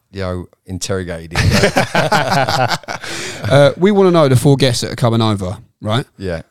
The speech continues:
Speaker 2: Uh, so the f-,
Speaker 1: Four.
Speaker 2: the
Speaker 1: Four
Speaker 2: four
Speaker 1: guests.
Speaker 2: guests, right? So I'm gonna give you the criteria here, Mark. So the first one is one dream guest from the world of boxing. Could be anyone, past or present, fighter, trainer.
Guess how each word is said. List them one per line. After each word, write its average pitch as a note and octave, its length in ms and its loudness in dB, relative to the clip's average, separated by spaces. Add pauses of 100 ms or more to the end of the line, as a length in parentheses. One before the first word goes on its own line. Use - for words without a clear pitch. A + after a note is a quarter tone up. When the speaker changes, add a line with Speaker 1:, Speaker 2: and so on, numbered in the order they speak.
(260)
Speaker 2:
Uh, A2+ 180 -2
so - 140 0
the B2 60 4
f-, A2+ 60 4
Speaker 1:
Four. D#2+ 160 -4 (120)
Speaker 2:
the A#2+ 80 -6
Speaker 1:
Four G2+ 80 -4
Speaker 2:
four D#3+ 180 6
Speaker 1:
guests. B2 260 0
Speaker 2:
guests, - 20 -8
right? G2 180 -4
So B2+ 80 -2
I'm C3 60 0
gonna C#3 140 0
give C3+ 140 0
you C3+ 60 0
the A#2+ 120 0
criteria A2+ 640 -2
here, A2+ 180 0
Mark. F#2 260 -8
So A#2 100 -6
the B2 80 -2
first E3+ 360 4
one F#2 300 -8 (340)
is G#2+ 180 -6
one D#3 360 4
dream C#3 360 4
guest A#2 540 -2 (300)
from A#2 220 0
the A2+ 100 4
world B2+ 420 4
of A#2 160 0
boxing. G#2+ 520 -4 (100)
Could A#2+ 140 0
be C3 120 4
anyone, B2 400 4
past C3+ 360 2
or B2 60 0
present, B2 500 0
fighter, C3+ 420 0
trainer. A2 520 -2